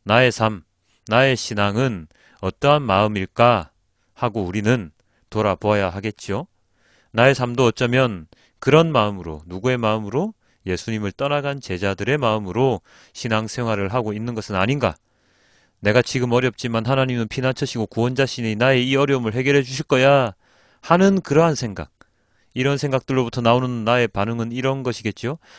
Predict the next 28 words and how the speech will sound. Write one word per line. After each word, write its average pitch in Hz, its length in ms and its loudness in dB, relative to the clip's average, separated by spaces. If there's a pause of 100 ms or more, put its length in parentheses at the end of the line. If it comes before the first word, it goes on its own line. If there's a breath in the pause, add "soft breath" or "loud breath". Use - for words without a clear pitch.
(140 loud breath)
"아, 349 840 0
왜 139 140 4
이렇게 202 240 4
안 160 140 2
풀려? 123 840 -2
왜 254 280 6
나, 254 200 4
나에게 160 840 -4
이런 139 220 -2
질병을 135 600 -4 (340 soft breath)
주셨지? 185 680 -4
왜 165 180 6
나는 220 240 4
이런 180 180 2
질병을 151 420 -2
가지고 127 300 -4
태어났지? 160 540 -8 (460 loud breath)
왜 254 200 6
나는 254 300 4
지금, 208 640 0 (520)
지금 240 540 2
이렇게 160 300 -2
사고를 185 600 2
당해가지고 120 1080 0 (280 loud breath)
안 202 220 4
그래도 240 260 0
힘든 185 360 0
사람 143 260 -2